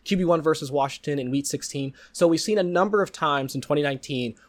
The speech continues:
where he was able to take advantage of some of those weaker opponents, and it really doesn't get all that much weaker than, than Dallas. I mean, from a receiving perspective,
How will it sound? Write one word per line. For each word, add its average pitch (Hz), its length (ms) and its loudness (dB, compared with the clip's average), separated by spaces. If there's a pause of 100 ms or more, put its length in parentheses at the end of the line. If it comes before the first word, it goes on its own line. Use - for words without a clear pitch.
where 131 160 2
he 139 140 -4
was 147 160 -2
able 147 260 0
to 143 260 -4
take 156 260 -2
advantage 139 560 -2 (240)
of 131 400 2
some 143 240 -2
of - 40 0
those 139 140 0
weaker 135 260 -2
opponents, 147 520 0 (280)
and 139 200 2
it 107 100 -2
really 247 160 4
doesn't 240 200 4
get 170 260 2
all 165 120 6
that 190 120 2
much 180 160 0
weaker 185 400 -2 (100)
than, 156 400 0
than 147 160 2
Dallas. 147 480 4 (240)
I 180 80 6
mean, 170 120 8
from 170 180 4
a 156 40 4
receiving 165 460 0
perspective, 170 720 0